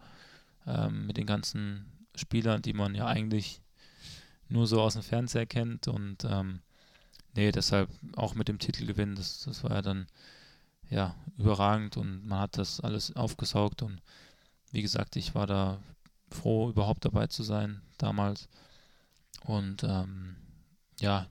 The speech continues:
jetzt in Russland, ich glaub, war's ein bisschen, war's ein bisschen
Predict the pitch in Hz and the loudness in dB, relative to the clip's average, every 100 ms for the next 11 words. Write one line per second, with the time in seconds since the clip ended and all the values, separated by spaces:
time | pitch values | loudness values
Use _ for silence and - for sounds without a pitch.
0 | - 104 - 101 113 120 107 - 113 110 | -4 -2 0 2 4 4 2 6 8 6
1 | - - - - - - - - - - | 4 -16 -20 -18 -18 -18 -20 -20 -20 -20
2 | - - 113 110 113 - 120 117 123 117 | -20 -10 4 6 6 6 2 4 2 2
3 | 113 123 139 120 131 120 120 - 123 117 | 0 -4 -8 -2 0 0 -2 0 0 0
4 | 113 123 120 | -2 -6 -10